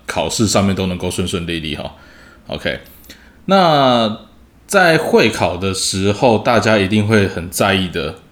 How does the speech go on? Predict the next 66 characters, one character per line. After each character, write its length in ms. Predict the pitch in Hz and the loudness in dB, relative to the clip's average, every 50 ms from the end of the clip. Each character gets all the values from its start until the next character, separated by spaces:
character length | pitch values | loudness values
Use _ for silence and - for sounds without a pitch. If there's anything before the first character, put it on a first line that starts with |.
| - - - | -20 -16 -12
一 80 | - 92 | -10 -4
件 200 | 95 110 107 101 | 0 2 2 2
事 180 | - - 104 | 2 0 -2
情 220 | 90 - 82 80 82 | -2 -4 -6 -8 -6
是， 320 | - - 95 92 87 87 | -4 -4 -2 -2 -4 -4
大 140 | 85 - 113 | -2 0 0
家 100 | 110 117 | 2 2
有 60 | 101 | 2
没 60 | 104 | 2
有 60 | 107 104 | 2 0
印 80 | 104 | 0
象？ 160 | 101 117 98 | 0 0 -2
以 60 | 90 82 | -2 -4
前 180 | - 87 82 | -6 -8 -8
你 80 | 85 82 | -6 -4
在 140 | 92 95 98 | -2 -2 -2
考 240 | - - 87 85 87 | -2 -4 -8 -8 -8
大 220 | - - 95 92 | -4 -4 -2 -2
考 180 | 90 - - 67 | -4 -6 -8 -10
的 120 | - - | -10 -10
时 180 | - - - - | -10 -10 -10 -8
候， 240 | - 104 - - - - - - - - - - - - - - - - - - - | -8 -8 -8 -8 -10 -20 -20 -20 -20 -20 -20 -20 -20 -20 -20 -20 -20 -20 -20 -20 -14
墙 320 | - - - 110 107 110 | -10 -4 0 0 2 2
壁 200 | 123 147 135 127 | 4 4 4 4
上 280 | 110 - - 120 107 107 | 4 2 2 0 0 0
日 200 | 113 120 113 113 | 0 2 2 2
历 240 | 110 113 107 104 98 | 4 4 2 2 0
的 200 | 92 98 90 87 90 | -2 -4 -4 -4 -4
那 60 | 101 | -6
个 80 | 95 98 | -6 -6
倒 280 | - - 110 92 82 | -2 0 0 0 0
数 220 | 80 - - - - - - _ _ _ - - 76 | -2 -6 -10 -10 -12 -14 -20 _ _ _ -20 -14 -12
哦， 160 | 78 - - - | -12 -12 -12 -12
每 180 | 92 85 85 | -10 -10 -8
天 200 | 82 101 101 104 | -4 -2 -2 0
不 120 | 104 104 113 | -2 -2 -4
管 120 | 98 87 | -4 -4
是 80 | 92 101 | -4 -4
学 300 | 92 - - 92 87 87 | -6 -4 -4 -4 -4 -4
校 260 | - - 110 92 87 | -2 0 0 0 0
啊， 160 | 87 85 85 | 0 0 0
或 140 | 87 107 92 | 0 -2 -2
者 60 | 92 | -2
是 80 | 95 98 | -4 -4
作 180 | 98 101 98 | -4 -2 -2
业 140 | 98 95 90 | 0 -2 -2
本， 180 | 90 - 80 73 - - - - - _ - _ _ | -4 -6 -8 -12 -12 -16 -20 -20 -20 _ -20 _ _
在 160 | - 151 156 | -2 -2 0
倒 240 | 156 156 151 135 110 | 2 2 0 0 0
数 240 | 95 - - 92 85 | -2 -4 -8 -8 -8
会 220 | 82 - - 117 107 | -4 0 0 0 0
考 200 | - - 92 85 | 0 -2 -6 -4
的 120 | - 92 | -4 -2
日 180 | 98 110 104 92 | 0 0 0 0
子， 180 | - - 92 92 | -2 -6 -4 -2
那 60 | 107 | 0
种 120 | 104 90 101 | 0 0 -2
心 360 | - - - 110 101 101 104 | -4 -2 0 0 0 0 0
情， 200 | 101 - - 90 - - - _ _ _ _ | -2 -2 -4 -6 -8 -14 -20 _ _ _ _
那 100 | - 117 | -2 0
种 140 | 107 107 104 107 | 0 0 0 -2
紧 260 | - 113 95 87 85 | -2 -2 -2 -2 -2
张 160 | - 101 110 | -2 0 0
的 80 | 107 101 | 0 -2
感 220 | - 90 87 - - - | -2 -6 -8 -8 -12 -18
觉， 240 | - - - 82 | -16 -14 -14 -16